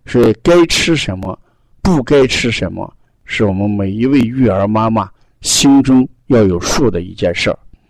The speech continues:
如果要了解这一方面的东西，你可以参加王老师的基础网络课程学习，他会教给妈妈夏天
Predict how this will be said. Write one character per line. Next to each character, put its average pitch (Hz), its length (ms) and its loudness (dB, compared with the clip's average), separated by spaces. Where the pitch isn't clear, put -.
如 185 160 4
果 185 80 6
要 147 60 6
了 120 260 4
解 110 260 0
这 160 220 4
一 113 80 4
方 110 220 0
面 107 200 0
的 95 100 -8
东 98 220 -2
西， - 280 -8
你 107 160 0
可 110 200 -2
以 98 120 2
参 - 280 -2
加 101 300 -2
王 104 200 0
老 98 120 0
师 95 200 -10
的 98 140 -4
基 135 260 0
础 117 280 -4
网 90 180 -2
络 107 160 -2
课 - 200 -2
程 - 220 -6
学 92 220 -10
习， - 320 -14
他 160 200 0
会 147 300 2
教 156 380 2
给 139 180 0
妈 113 260 0
妈 110 200 -2
夏 131 360 0
天 104 360 -4